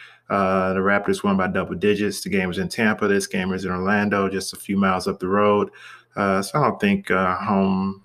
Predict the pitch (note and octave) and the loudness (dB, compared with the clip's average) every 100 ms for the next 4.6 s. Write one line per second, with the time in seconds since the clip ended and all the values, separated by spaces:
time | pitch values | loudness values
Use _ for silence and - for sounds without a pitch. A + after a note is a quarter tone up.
0 | - G2 G2 G2 G2 G#2 G2+ G2+ F#2+ G2 | -10 -2 0 2 2 2 2 0 0 0
1 | G2 G2+ G2 G2+ G2 G2+ G2 - - B2 | 0 0 0 0 0 0 -2 -4 -4 -4
2 | G#2 G#2+ G#2+ G#2 G#2+ G2 G#2 G2 F#2+ - | -2 2 2 2 -4 -4 -2 -2 -2 -12
3 | - G#2 - G#2+ G2+ F#2 F#2+ G2+ G2 F#2+ | -6 -6 -2 2 2 2 2 4 2 0
4 | - - - A2 G#2 | -6 -12 0 2 2